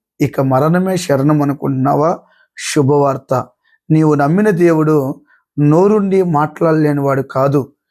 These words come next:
చెవులుండి విననివాడు కాదు, కాళ్ళుండి నలవలేనివాడు కాదు. ఆయన ఎవరో తెలుసా?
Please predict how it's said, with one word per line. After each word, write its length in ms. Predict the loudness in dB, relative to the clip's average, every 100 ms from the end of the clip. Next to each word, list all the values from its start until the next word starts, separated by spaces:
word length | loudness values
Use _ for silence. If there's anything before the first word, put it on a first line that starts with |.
| _ _
చెవులుండి 680 | -2 2 2 0 0 2
విననివాడు 760 | 2 0 0 0 0 0 0 -2
కాదు, 400 | -2 -2 0 -2 -4 _ _ _
కాళ్ళుండి 580 | 0 2 2 0 -2 -2
నలవలేనివాడు 840 | 0 0 2 0 0 -2 -2 0 0
కాదు. 480 | -2 -2 -2 -4 -2
ఆయన 160 | -2
ఎవరో 260 | 0 0 0
తెలుసా? 540 | 0 -4 -4 -2 -2